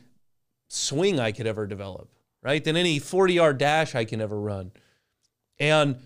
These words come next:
and then it was like this curiosity just beca-,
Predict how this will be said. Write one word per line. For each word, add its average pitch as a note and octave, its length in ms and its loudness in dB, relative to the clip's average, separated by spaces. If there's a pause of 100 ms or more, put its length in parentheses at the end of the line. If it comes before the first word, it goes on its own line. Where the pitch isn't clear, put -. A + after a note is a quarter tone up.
(200)
and D3+ 140 0
then E3 120 2
it E3+ 80 0
was C3 180 -2
like A2+ 180 0
this A2 180 -6
curiosity B2+ 1000 -4 (1040)
just - 420 -4
beca-, C3 280 -14